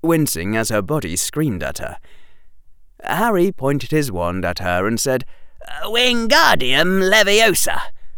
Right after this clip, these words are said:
Hermione blinked as the huge weight on her legs diminished to something bearable. A smile quirked across Harry's face. "Uh, you can lift something without being able to hover it completely,"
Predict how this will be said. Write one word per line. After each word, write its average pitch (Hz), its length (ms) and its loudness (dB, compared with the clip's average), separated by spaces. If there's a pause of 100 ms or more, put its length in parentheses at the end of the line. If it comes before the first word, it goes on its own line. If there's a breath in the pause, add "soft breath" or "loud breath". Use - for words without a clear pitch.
(1160)
Hermione 196 520 2
blinked 165 480 0
as 135 200 0
the 135 140 2
huge 165 640 -4
weight 135 320 -2
on 85 120 -8
her 87 180 -4
legs 95 340 -4
diminished 139 640 0
to - 100 -4
something 190 800 -2
bearable. 131 540 -2 (1200 soft breath)
A 220 160 -2
smile 92 500 0
quirked 95 400 -2
across 92 360 -4
Harry's 82 360 -4
face. - 400 -8 (760)
"Uh, 139 200 -4
you 262 380 0
can 220 460 2
lift 302 480 0
something 131 720 -2
without 180 460 2
being 165 320 2
able 143 320 2
to 131 160 -2
hover 131 320 2
it 120 240 -6
completely," 190 720 -2